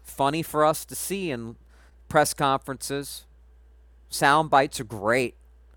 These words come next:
And there's no doubt the guy can coach or he wouldn't be mentioned as a candidate to begin with. L S U doesn't need a guy like that right now. Hey,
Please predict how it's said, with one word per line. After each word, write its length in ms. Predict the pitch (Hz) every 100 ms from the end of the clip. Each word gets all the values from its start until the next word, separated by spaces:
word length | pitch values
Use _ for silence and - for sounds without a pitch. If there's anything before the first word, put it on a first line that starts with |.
| _ _ _
And 100 | 156
there's 140 | 170 156
no 100 | 190
doubt 280 | 175 185 -
the 60 |
guy 200 | 156 156
can 160 | - 147
coach 320 | 165 180 -
or 40 |
he 40 | 156
wouldn't 240 | 156 165
be 260 | 156 151 147 _ _ _ _ _ _ _
mentioned 480 | 139 165 180 - 175
as 100 | 160
a 40 | 160
candidate 480 | 165 165 160 147
to 60 | 135
begin 380 | 123 107 101 80
with. 280 | - - - _ _ _ _ _ _ _ _
L 120 | 196
S 180 | 190 -
U 200 | 190 170 - _ _ _ -
doesn't 280 | 151 151
need 240 | 139 143 143
a 60 |
guy 280 | 117 117 113
like 280 | 98 87 -
that 220 | 95 82
right 220 | 78 80 58
now. 240 | 60 50 - _ _ _ _ _ _ _ _ _ _ _ - _ _ _ _ _ - - - _ _ _ _ _ _
Hey, 200 | - 214